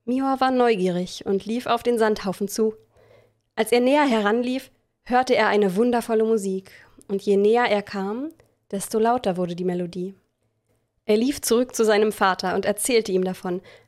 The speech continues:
doch als er ihn an besagte Stelle führte, war alles verschwunden.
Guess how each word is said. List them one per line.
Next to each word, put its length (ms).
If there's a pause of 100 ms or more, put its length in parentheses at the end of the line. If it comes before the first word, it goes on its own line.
(140)
doch 160
als 180
er 60
ihn 160
an 320
besagte 420
Stelle 300
führte, 500 (300)
war 180
alles 240
verschwunden. 600